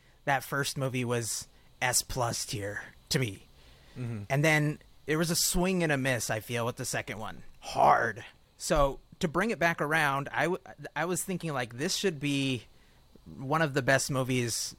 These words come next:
Speaker 1: Marvel has ever put together because they owed it to that first movie to be one of the best films of all time in the M C U.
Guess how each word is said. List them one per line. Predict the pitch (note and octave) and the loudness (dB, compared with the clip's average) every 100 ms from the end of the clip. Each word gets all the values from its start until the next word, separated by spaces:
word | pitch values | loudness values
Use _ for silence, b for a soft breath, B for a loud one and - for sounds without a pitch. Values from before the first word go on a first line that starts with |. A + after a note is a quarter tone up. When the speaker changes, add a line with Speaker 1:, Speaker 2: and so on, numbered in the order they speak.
| - - | -18 -6
Speaker 1:
Marvel | C3 B2 B2 B2+ | 0 2 2 2
has | B2 A#2+ | 0 -2
ever | A#2+ B2+ | -2 -2
put | B2 | -4
together | A#2+ B2+ C3 C#3+ C3 - B B | -6 -2 0 0 -2 -4 B B
because | D#3 - D3+ B2 | -4 0 0 0
they | B2+ B2 | -2 0
owed | B2+ D#3+ D#3+ | 2 4 4
it | - | 0
to | D3+ | -2
that | B2 B2 | 0 -2
first | - C#3 B2+ C#3 | -2 -4 -4 -4
movie | A#2+ A2+ A#2+ A#2 | -4 -2 -4 -4
to | B2 | -6
be | A#2 A2+ A2 G#2+ B B - | -4 -2 -2 -6 B B -2
one | D3+ C#3 | 0 4
of | |
the | C3+ | 2
best | A#2+ A#2 - | 4 2 2
films | C3+ A#2+ A2 - - B B | -2 -2 -4 -8 -10 B B
of | - A#2 | -4 2
all | A2+ A#2 | 4 4
time | - A2 G2+ G2 - b b b - | 2 2 0 -4 -10 b b b -2
in | D3+ C#3 | 2 4
the | B2+ | 4
M | A#2 A#2 | 2 0
C | B2 | -2
U. | G#2 F#2 | -6 -10